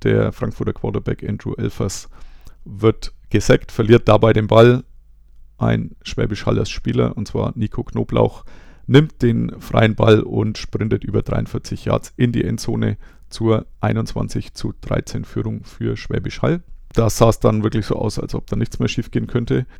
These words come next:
Gut fünf Minuten vor Spielende. Wir hatten vorher als Akkreditierte die Info bekommen, dass wir beim Two-Minute-Warning auch runter zum Spielfeld dürfen. Vorher waren da nur die Fotografen erlaubt, die so eine Weste um hatten. Ab dem Two-Minute-Warning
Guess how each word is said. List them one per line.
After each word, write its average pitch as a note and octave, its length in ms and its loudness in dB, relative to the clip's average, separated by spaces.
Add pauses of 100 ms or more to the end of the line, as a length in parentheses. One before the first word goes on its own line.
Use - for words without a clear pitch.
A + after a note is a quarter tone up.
(120)
Gut A2+ 180 -6
fünf - 260 -6
Minuten A2+ 360 -6
vor G#2+ 180 -4
Spielende. - 560 -6 (240)
Wir B2+ 280 4
hatten C#3 200 2
vorher B2 580 6
als A2+ 240 0
Akkreditierte A#2 1000 -2 (160)
die G#2 380 -2 (140)
Info B2+ 240 -4
bekommen, A2 380 -2
dass A2+ 220 -2
wir G#2 160 0
beim F#2+ 220 -2
Two-Minute-Warning A2 960 -4
auch G#2+ 260 -6
runter A2+ 240 -4
zum - 140 -8
Spielfeld D#3 420 -4
dürfen. B2 300 -4
Vorher G#2+ 400 2
waren G2+ 160 -2
da G2+ 80 0
nur G2+ 240 -2
die - 160 -10
Fotografen - 520 -6
erlaubt, G#2 300 -2
die G#2 60 -4
so - 120 -12
eine G2+ 140 -6
Weste - 260 -6
um G#2 140 -6
hatten. - 240 -6 (480)
Ab - 540 -2 (200)
dem G#2 220 -2
Two-Minute-Warning G#2 920 -2